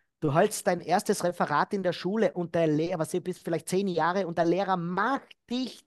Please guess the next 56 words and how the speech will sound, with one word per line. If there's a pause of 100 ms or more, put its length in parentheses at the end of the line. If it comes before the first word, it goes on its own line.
zur
Sau
vor
der
Klasse, (340)
sodass
du
von
dem
Moment
an
dazu
tendierst, (240)
Angst
zu
haben,
vor
der
Gruppe (300)
zu
sprechen. (400)
Und
das
nächste
Mal
gehst
du
aber
jetzt
schon
so
vor
die
Gruppe
raus
und
jetzt
kriegst
du
wieder
eine
über
die
Rübe,
aber
nicht,
weil
du
schlecht
warst,
sondern
weil
du
so
rausgegangen
bist.